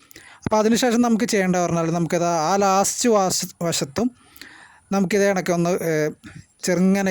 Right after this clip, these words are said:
ഇത് കണക്ക് ആ ഒരു ചകിരി ഇത് കണക്കൊന്ന് വെച്ച് കൊടുത്താൽ മതി. അപ്പോൾ അതിനുശേഷം നമുക്ക് അവിടെ ചെറിയൊരു, ഏ, തീപ്പെട്ടിയും കൂടി ഒന്ന് വെച്ച് കൊടുത്താൽ നമ്മുടെ ആ ഒരു വർക്ക്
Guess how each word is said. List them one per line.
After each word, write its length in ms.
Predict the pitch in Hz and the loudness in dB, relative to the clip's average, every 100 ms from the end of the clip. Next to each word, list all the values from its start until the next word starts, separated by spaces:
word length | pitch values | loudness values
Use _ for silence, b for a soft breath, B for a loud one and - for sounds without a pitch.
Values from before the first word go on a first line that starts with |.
| 170 | 0
ഇത് 40 | |
കണക്ക് 340 | 165 156 165 185 _ - 156 | -2 -4 -4 -6 _ -12 -4
ആ 80 | 156 | -2
ഒരു 200 | 160 160 | 0 0
ചകിരി 400 | - 160 156 151 | -2 -2 -2 -2
ഇത് 60 | |
കണക്കൊന്ന് 320 | 151 139 147 | -2 -2 -2
വെച്ച് 220 | 147 139 143 | -2 -2 -4
കൊടുത്താൽ 260 | 135 127 123 | -4 -4 -4
മതി. 160 | 117 214 - B B B B B | -2 -6 -8 B B B B B
അപ്പോൾ 180 | 170 202 208 | -2 0 0
അതിനുശേഷം 440 | 190 240 233 247 254 | 2 0 0 0 2
നമുക്ക് 160 | 240 240 | 2 2
അവിടെ 220 | 226 220 | 2 0
ചെറിയൊരു, 560 | - 190 180 202 208 202 - _ _ _ 165 | 0 0 2 2 2 0 -4 _ _ _ -4
ഏ, 140 | 156 139 | -4 -2
തീപ്പെട്ടിയും 460 | 160 156 185 180 185 | -2 -2 -2 0 0
കൂടി 120 | 180 | 2
ഒന്ന് 140 | 170 160 | 2 0
വെച്ച് 240 | 139 156 | 0 -2
കൊടുത്താൽ 300 | 139 147 208 - _ - | -2 -2 -4 -6 _ -6
നമ്മുടെ 360 | 151 160 160 - | -2 -2 -2 -4
ആ 100 | 151 | -2
ഒരു 180 | 156 156 | 0 0
വർക്ക് 380 | 156 143 156 | -2 -2 -4